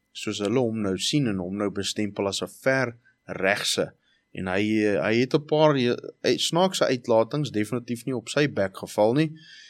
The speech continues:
En, eh, ja, hulle is, bespiegel nou self dat dit, ehm,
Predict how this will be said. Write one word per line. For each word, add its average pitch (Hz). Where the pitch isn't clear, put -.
En, 120
eh, 120
ja, 107
hulle 117
is, -
bespiegel 147
nou 123
self 120
dat 107
dit, -
ehm, 107